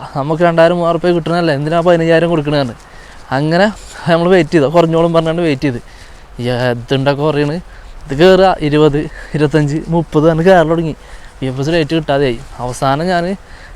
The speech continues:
ആറേഴ് മാസം കഴിഞ്ഞു. നാട്ടുകാരും പെരക്കാരും ചോദ്യം, "ഏ, ഈ ഒരു ചോദ്യം എന്താ വെച്ചാൽ,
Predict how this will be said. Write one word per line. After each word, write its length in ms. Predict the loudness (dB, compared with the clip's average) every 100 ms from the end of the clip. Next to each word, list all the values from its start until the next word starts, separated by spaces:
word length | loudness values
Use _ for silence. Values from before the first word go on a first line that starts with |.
| -8
ആറേഴ് 520 | -4 0 2 2 2
മാസം 300 | 2 0 -2
കഴിഞ്ഞു. 240 | -2 -2 -4 -12 -14 -4
നാട്ടുകാരും 440 | 0 2 2 0 -6 -6 -2
പെരക്കാരും 360 | 0 2 2
ചോദ്യം, 360 | 2 2 0 -4 -10 -4
"ഏ, 200 | -2 -2 -4 -12 -20 -20 -10 -4
ഈ 60 |
ഒരു 80 | -2
ചോദ്യം 260 | 0 0 0
എന്താ 120 | -2
വെച്ചാൽ, 240 | 0 -2